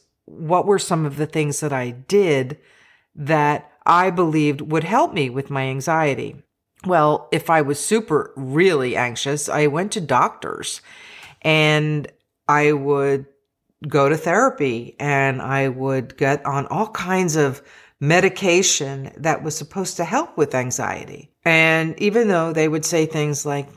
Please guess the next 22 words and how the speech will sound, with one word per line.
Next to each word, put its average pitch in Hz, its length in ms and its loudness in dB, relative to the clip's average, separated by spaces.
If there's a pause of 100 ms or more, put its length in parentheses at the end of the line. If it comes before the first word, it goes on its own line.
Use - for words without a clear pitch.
(260)
"Don't 143 180 0
drink 143 240 -4
alcohol," 170 920 0 (320)
I 202 140 4
would 208 200 2
still 202 600 -2 (120)
feel 165 420 2
like 143 280 0
that 143 260 -2
glass 147 360 0
of 139 140 -2
wine 151 500 2
at 139 120 -8
the 139 140 -4
end 143 120 0
of 139 100 -4
the 143 100 -2
day 147 520 2
was 139 580 2
a 147 80 0
way 143 340 4
to 143 540 -2